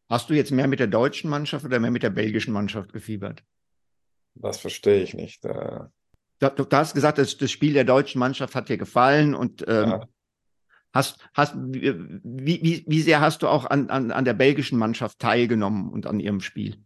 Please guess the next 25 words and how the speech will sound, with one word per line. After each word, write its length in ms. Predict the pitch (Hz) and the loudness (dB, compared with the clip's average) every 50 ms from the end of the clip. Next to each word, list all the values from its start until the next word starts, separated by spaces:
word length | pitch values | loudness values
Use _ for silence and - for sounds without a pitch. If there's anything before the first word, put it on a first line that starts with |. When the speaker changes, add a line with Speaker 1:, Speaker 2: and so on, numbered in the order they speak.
| _ _ _ _ _ _ _ _ _ _ _ _ _ _ _ _ _ _ _ _ _ - | _ _ _ _ _ _ _ _ _ _ _ _ _ _ _ _ _ _ _ _ _ -10
Speaker 2:
Ja, 460 | - - - - 80 82 87 92 - - - - - - 104 104 104 | -6 -4 0 2 4 4 4 2 0 -2 -8 -12 -14 -14 -14 -14 -14
viel, 520 | - - 110 107 104 101 95 104 101 104 107 | -8 -6 -4 -4 -4 0 2 2 2 2 2
sie 160 | 107 110 104 | 2 4 6
waren 240 | 107 101 104 104 104 | 6 6 6 4 2
natürlich 380 | 101 101 - 113 110 113 110 | 0 4 6 8 8 8 8
nicht 260 | 110 104 107 107 110 | 6 2 0 2 4
da, 1300 | 107 104 104 113 127 123 120 - 117 113 104 101 101 101 101 101 101 101 101 101 101 101 101 101 98 - | 4 6 6 6 4 2 -2 -6 -8 -6 -4 -2 -2 0 0 0 0 0 0 -2 -2 -2 -2 -4 -4 -6
äh, 60 | - - _ | -10 -14 _
so, 680 | 107 101 101 98 98 95 95 95 95 95 92 92 92 - _ _ _ _ _ | -10 -4 -2 0 2 2 2 2 2 2 0 -2 -4 -10 _ _ _ _ _
das 220 | - 90 92 - | -10 -10 -6 -6
ist 240 | 95 95 101 135 - | -4 -4 -2 0 0
Speaker 1:
Ich, 160 | 156 139 - | 0 0 0
ich, 120 | 156 - - | -2 -4 -2
ich 100 | - 160 | 2 2
meine, 180 | 160 160 160 - | 4 4 2 0
ich 80 | - | 0
meine 180 | 156 147 165 175 | 2 4 4 4
jetzt 100 | 156 156 | 4 4
auch 140 | 135 120 131 | 2 4 4
während 160 | 139 143 139 | 4 4 2
des, 200 | 139 - - - | 0 -2 -2 0
während 200 | 131 135 139 135 | 2 2 2 2
des, 160 | 135 - - - - _ - | -2 -6 -8 -14 -18 _ -12
äh, 580 | 120 - - 113 - 107 120 113 - 117 120 - | -8 -8 -6 -8 -4 -2 -2 -2 -2 -2 -2 0
also 260 | - 120 117 117 123 | 0 0 2 0 -2